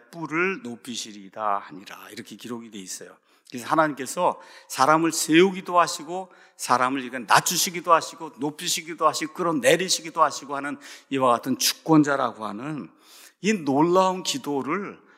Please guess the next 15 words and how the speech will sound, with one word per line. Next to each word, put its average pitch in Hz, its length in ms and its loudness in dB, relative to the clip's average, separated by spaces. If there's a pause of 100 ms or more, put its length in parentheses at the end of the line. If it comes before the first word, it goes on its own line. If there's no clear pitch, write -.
(180)
한나라고 190 680 2
하는 151 160 -6
그 131 200 -6
여인이 123 680 -8
하나님 135 460 -10
앞에 113 240 -12
드리는 110 520 -14 (600)
이런 131 260 2
내용이 113 400 -6
이 107 80 -4
안에 101 220 -8
이제 98 320 -14
기록이 101 400 -10
돼 98 100 -18
있습니다. - 760 -14